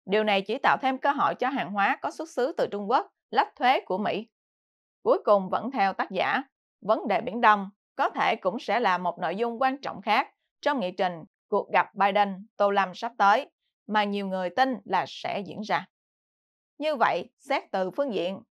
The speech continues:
cả kinh tế lẫn an ninh, tân Tổng Bí thư Chủ tịch nước Tô Lâm rất cần sự hợp tác ngang tầm, đối tác chiến lược toàn diện với Hoa Kỳ.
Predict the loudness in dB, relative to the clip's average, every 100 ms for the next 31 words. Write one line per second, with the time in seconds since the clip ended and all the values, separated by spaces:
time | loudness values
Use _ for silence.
0 | -4 -2 0 -4 -2 2 2 0 -4 -6
1 | -8 -4 -2 -4 -10 _ _ _ -4 -2
2 | 0 -2 -2 -2 2 0 0 -8 -6 -6
3 | -4 -2 0 2 0 -8 _ -4 -4 -2
4 | 2 2 0 -8 -6 -2 0 0 -2 -6
5 | -4 0 0 0 -6 _ -4 -4 -2 -6
6 | -6 -10 -2 -2 -2 -2 -2 -2 -6 -6
7 | -4 -4 -4 -8 -8 -6 -8 -8